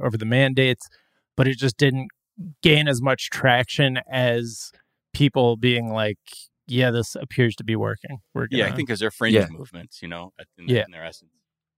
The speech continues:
Speaker 3: Yo, this is
Speaker 1: Yeah.
Speaker 3: like a, a microcosm of exactly what the hell is wrong with the way that we consume news and the way we even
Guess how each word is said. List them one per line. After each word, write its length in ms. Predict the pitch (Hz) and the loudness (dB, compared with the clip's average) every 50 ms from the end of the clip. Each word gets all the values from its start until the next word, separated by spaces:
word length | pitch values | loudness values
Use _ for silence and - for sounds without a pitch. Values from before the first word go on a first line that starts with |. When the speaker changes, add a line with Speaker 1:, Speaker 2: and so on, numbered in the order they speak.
| _ _ _ _ | _ _ _ _
Speaker 3:
Yo, 140 | 113 120 120 | 2 4 4
this 180 | 113 127 127 | 4 4 2
is 100 | 160 - | 2 4
Speaker 1:
Yeah. 40 | - | 6
Speaker 3:
like 140 | 175 151 - | 6 8 8
a, 120 | 143 113 - - | 8 8 8 8
a 80 | 120 | 8
microcosm 880 | 120 123 131 135 - 156 160 - - 156 135 147 147 160 175 180 190 - - | 8 8 8 8 8 8 8 8 8 6 6 6 6 6 4 4 2 2 4
of 240 | - 117 113 104 - _ | 6 6 6 4 2 _
exactly 720 | - 117 101 - - - - 131 131 127 123 127 139 131 123 | 0 0 0 -2 0 2 4 4 6 4 4 6 8 8 8
what 180 | 113 113 113 | 8 6 4
the 80 | - 120 | 4 6
hell 160 | 110 123 117 | 6 6 6
is 100 | 113 104 | 6 6
wrong 360 | 101 113 113 110 117 113 113 | 6 6 6 8 6 6 6
with 300 | 107 113 113 110 107 95 | 6 8 8 8 6 6
the 100 | - 120 | 4 4
way 200 | 113 110 117 113 | 6 6 6 6
that 200 | 110 107 110 110 | 6 4 2 2
we 100 | 107 113 | 0 -2
consume 540 | 107 - 117 113 - - - 139 135 127 127 | 0 0 0 0 2 6 8 10 10 12 12
news 340 | 120 123 123 123 120 113 98 | 10 10 8 8 6 4 2
and 100 | 110 117 | 2 2
the 60 | 110 | 2
way 180 | 95 110 113 110 | 2 2 0 0
we 140 | 107 110 110 | 0 -2 -2
even 340 | 107 107 95 104 101 98 101 | -2 -2 -2 -2 -2 -2 -2